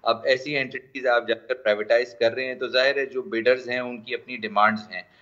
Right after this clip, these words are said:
तो डिमांड जो है वो आप लेके आईएमएफ़ के पास इस वजह से लेकर जाते हो क्योंकि जो आपका लेंडर है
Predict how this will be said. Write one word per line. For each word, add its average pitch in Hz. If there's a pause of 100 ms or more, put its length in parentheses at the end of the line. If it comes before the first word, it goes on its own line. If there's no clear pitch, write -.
(200)
तो 139
डिमांड 117
जो 143
है 143
वो 139
आप 127
लेके 120
आईएमएफ़ 113
के 131
पास 117
इस 113
वजह 127
से 127
लेकर 110
जाते 107
हो 113
क्योंकि 123
जो 113
आपका 110
लेंडर 107
है 120